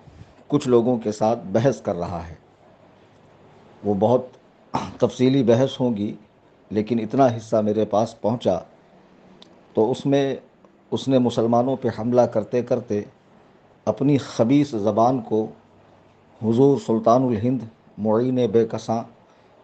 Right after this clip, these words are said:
चारा साज दर्दमंदा, अताए रसूल, सैयदी सरकार ख्वाजा मुईनुद्दीन चिश्ती, हसन संजरी अल मारूफ, सरकार गरीब नवाज रदी अल्लाह तबारक व ताला अन तक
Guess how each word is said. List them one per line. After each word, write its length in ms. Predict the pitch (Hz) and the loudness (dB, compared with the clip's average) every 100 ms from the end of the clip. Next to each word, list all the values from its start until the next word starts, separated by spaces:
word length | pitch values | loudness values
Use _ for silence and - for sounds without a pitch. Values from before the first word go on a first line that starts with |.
| - | 2
चारा 260 | 123 131 120 | 6 6 4
साज 300 | 120 123 113 95 | 2 0 0 0
दर्दमंदा, 720 | 123 107 107 117 117 95 127 - _ - | 0 0 -2 -2 0 -2 -4 -18 _ -4
अताए 380 | 110 110 120 113 | 0 4 4 2
रसूल, 400 | 110 123 127 - - _ _ _ _ _ _ - | -2 -2 -4 -4 -14 _ _ _ _ _ _ -2
सैयदी 520 | 131 127 123 117 135 | 0 2 2 2 -2
सरकार 560 | - 120 113 120 123 127 - | 0 0 0 2 4 2 -2
ख्वाजा 380 | - 117 135 123 | -2 2 2 2
मुईनुद्दीन 760 | 110 101 120 117 98 131 135 - - | 0 0 -2 -4 -2 -4 -4 -8 -8
चिश्ती, 460 | 156 - 127 110 - _ _ _ _ _ _ | -8 -4 -2 -2 -6 _ _ _ _ _ _
हसन 320 | - - 156 139 | -2 2 2 2
संजरी 560 | - 131 117 113 131 - - | 2 4 4 2 -4 -10 -2
अल 140 | 127 123 | 0 2
मारूफ, 600 | 117 110 123 143 135 - _ _ _ _ _ _ - | 2 2 0 -2 -4 -10 _ _ _ _ _ _ -6
सरकार 480 | - 113 131 143 127 | -2 0 4 4 4
गरीब 300 | 120 139 120 | 2 0 2
नवाज 360 | 117 120 123 113 | 2 2 2 -2
रदी 200 | 110 110 | -4 -4
अल्लाह 440 | 110 120 120 123 120 | 2 2 2 -2 -4
तबारक 440 | 101 110 131 135 | 0 0 0 -4
व 100 | 113 104 | -6 -2
ताला 320 | 101 113 120 | 0 0 0
अन 160 | 107 131 | -2 -2
तक 160 | 123 | -4